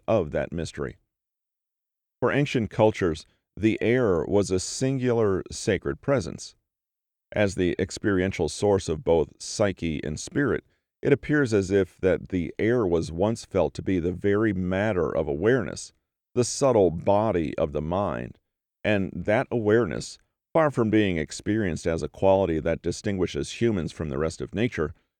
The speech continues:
was felt as that which invisibly joined human beings to the other animals, plants, forests, and mountains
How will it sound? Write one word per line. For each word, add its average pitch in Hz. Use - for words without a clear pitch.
was 117
felt 127
as 104
that 104
which 98
invisibly 101
joined 117
human 80
beings 73
to -
the 92
other 87
animals, 104
plants, 87
forests, 107
and 95
mountains 120